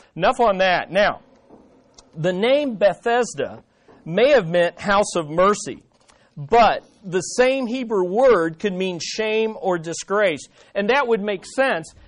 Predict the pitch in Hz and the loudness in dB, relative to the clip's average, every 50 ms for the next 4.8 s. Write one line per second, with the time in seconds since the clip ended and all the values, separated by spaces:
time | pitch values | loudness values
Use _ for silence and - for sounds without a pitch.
0 | _ - 185 190 190 196 214 254 269 247 202 214 180 160 160 262 285 269 233 185 | _ -8 -6 -4 -4 -4 -2 -2 -4 -4 -4 -6 -6 -6 -6 -4 -4 -4 -4 -4
1 | 165 160 170 - _ _ _ _ _ _ 170 147 202 180 - - 214 214 202 196 | -6 -8 -10 -14 _ _ _ _ _ _ -12 -10 -10 -10 -4 0 2 4 4 4
2 | 202 185 - - - - 269 277 262 - 254 247 233 220 202 202 156 - - - | 2 0 -4 -8 -6 -4 -2 -2 0 0 2 2 2 0 -2 -6 -10 -12 -8 -6
3 | 247 226 - _ _ - 262 262 262 - 214 180 165 160 151 147 131 - - - | -6 -6 -6 _ _ -10 -10 -10 -6 -4 -4 -2 -2 -2 -4 -6 -8 -10 -12 -6
4 | - 156 139 139 147 165 175 - - - 180 175 170 165 165 | -4 -2 -2 -2 -2 -4 -6 -10 -10 -6 -4 -4 -4 -4 -6